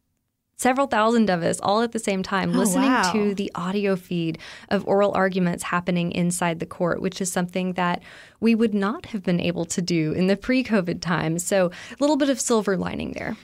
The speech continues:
Speaker 2: Could you hear well? Were people actually paying attention?
Speaker 1: Yes, yes, we could. Um, we listened to the first, I'd say maybe fifteen, twenty minutes as things were getting kicked off. We didn't listen to the full two hours. <laughs> I don't think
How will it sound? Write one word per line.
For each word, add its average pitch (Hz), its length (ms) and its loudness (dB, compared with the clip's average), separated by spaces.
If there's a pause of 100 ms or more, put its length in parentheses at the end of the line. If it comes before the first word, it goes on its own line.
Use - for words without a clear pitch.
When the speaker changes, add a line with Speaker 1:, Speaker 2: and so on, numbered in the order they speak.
(160)
Speaker 2:
Could 277 160 2
you 262 260 4
hear 247 720 2
well? 262 460 4
Were 202 120 2
people 226 280 0
actually 214 440 0
paying 214 300 2
attention? 208 540 0 (420)
Speaker 1:
Yes, 208 600 0
yes, 202 420 0
we 196 160 -2
could. 190 560 2
Um, 180 460 2
we 220 160 4
listened 233 680 2
to 226 340 2
the 196 120 -4
first, 196 640 2
I'd 359 280 -6
say 254 160 4
maybe 208 260 4
fifteen, 202 460 0
twenty 190 280 -2
minutes 175 460 -2 (260)
as 190 140 0
things 202 240 0
were 190 120 -2
getting 190 260 0
kicked - 260 -6
off. 175 260 0
We 202 120 0
didn't 190 240 2
listen 180 320 0
to 175 100 -4
the 175 120 -2
full 170 480 0
two 262 220 4
hours. 190 400 6
<laughs> - 20 8
I 247 60 6
don't 254 220 6
think 214 240 4